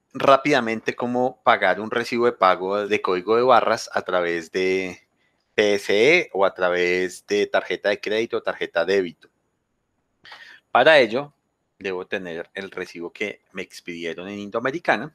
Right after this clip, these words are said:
Este recibo debe estar vigente. Aquí tengo un recibo de prueba. Voy a dirigirme a triple W punto indoamericana punto edu punto co slash consulta pago punto P H P.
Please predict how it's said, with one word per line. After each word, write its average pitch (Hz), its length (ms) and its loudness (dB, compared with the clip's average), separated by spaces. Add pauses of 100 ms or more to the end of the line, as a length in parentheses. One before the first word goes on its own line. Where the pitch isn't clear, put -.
(160)
Este 92 220 -6
recibo 98 380 -6
debe 87 100 -2
estar 98 260 -2
vigente. 113 540 -6 (540)
Aquí - 180 -20
tengo 92 200 -12
un 90 60 -16
recibo 95 380 -6
de 107 80 -2
prueba. 113 460 -4 (1300)
Voy 101 140 0
a 104 60 4
dirigirme 117 680 -2
a 135 320 2
triple 101 320 -6
W 87 800 -8 (480)
punto 110 240 -8
indoamericana 101 500 -6
punto 101 420 -6
edu 90 160 -4
punto 110 280 -8
co 135 320 -2
slash 120 760 -2
consulta 95 720 -6 (100)
pago 107 380 2 (400)
punto 90 240 -16
P 87 100 -2
H - 220 -4
P. - 220 -18